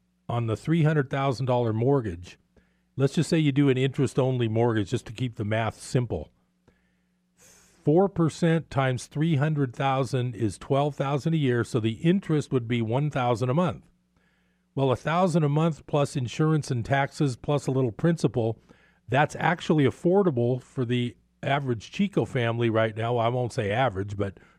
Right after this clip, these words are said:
for the average home buying family. And I'm just gonna call that something like sixteen hundred a month or sixteen or seventeen hundred a month.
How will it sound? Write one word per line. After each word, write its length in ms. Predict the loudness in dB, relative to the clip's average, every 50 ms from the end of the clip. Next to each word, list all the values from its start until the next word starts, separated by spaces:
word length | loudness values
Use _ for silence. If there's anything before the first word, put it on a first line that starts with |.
| _
for 100 | _ -2
the 180 | -2 0 0 2
average 340 | 2 0 0 0 -2 -4 -2
home 200 | 0 0 0 0
buying 320 | 0 -2 -2 -2 -2 -4
family. 500 | -4 -4 -4 -4 -4 -4 -2 -2 -4 -4 -6 _ _ _ _ _ -20 _ _ _ _ _ _ _ _ -4
And 180 | -2 0 0
I'm 140 | 2 2 2
just 180 | 2 0 0 0
gonna 160 | 0 -2 -2
call 280 | -2 0 0 2 2 2
that 240 | 2 0 -2 -2
something 340 | -2 -4 -2 -2 0 -2 0
like 240 | 0 -2 -2 -2 -4
sixteen 480 | -6 -8 -8 -8 -6 -4 -2 -2 0 0
hundred 260 | 0 0 0 0 0
a 40 | 0
month 360 | 0 0 0 -2 -6 -10 -10
or 120 | -10 -10
sixteen 520 | -12 -14 -8 -8 -8 -8 -4 -4 -2 0 0
or 60 | -2
seventeen 460 | -2 -2 -2 -2 -4 -6 -6 -4 -4
hundred 260 | -2 -2 -4 -4 -4
a 20 | -2
month. 240 | -2 -4 -4 -6